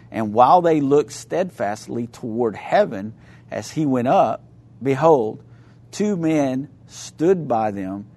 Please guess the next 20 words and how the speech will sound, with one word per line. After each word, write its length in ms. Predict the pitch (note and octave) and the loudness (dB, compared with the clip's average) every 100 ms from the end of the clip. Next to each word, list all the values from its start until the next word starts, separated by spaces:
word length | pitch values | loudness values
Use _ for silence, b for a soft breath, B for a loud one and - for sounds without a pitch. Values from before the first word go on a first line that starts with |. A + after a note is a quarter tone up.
| - | -14
in 240 | A2 A2 | -8 -6
white 220 | G#2+ A2 A2 | -2 -2 -2
apparel, 580 | - B2+ B2 F#2+ - - b b b b _ | -6 -4 -2 -2 -8 -18 b b b b _
which 260 | - - - _ - | -10 -10 -16 _ 2
also 400 | D3+ F3+ A#2+ F#2+ | 4 2 -4 -10
said, 380 | - - - - - - - | -12 -14 -14 -18 -20 -20 -8
Ye 140 | A2+ | -2
men 240 | B2+ C3+ D3+ | 0 2 2
of 100 | A#2+ | 2
Galilee, 480 | C3 C3+ C#3+ A2+ G#2+ | 2 2 0 -2 -4
why 460 | G#2+ A#2 C#3+ F#3+ | -4 -2 0 0
stand 500 | F#3 - D#3+ D#3 C#3+ | -4 -6 -2 0 0
ye 220 | B2 B2+ | 0 -2
gazing 480 | A#2+ B2 E3+ F3 F3+ | -2 -2 -2 -2 -2
up 160 | D3 - | -2 -2
into 220 | C3 A#2 | -6 -6
heaven? 420 | - D3 C3 - B B B B B - | -8 -10 -12 -20 B B B B B 0
This 200 | D3 - | 0 0
same 440 | - D3+ F#3+ G3+ | -2 -2 0 -2
Jesus, 680 | E3 G#3 D#3+ G#2 G#2+ - | -2 -2 -2 -4 -6 -10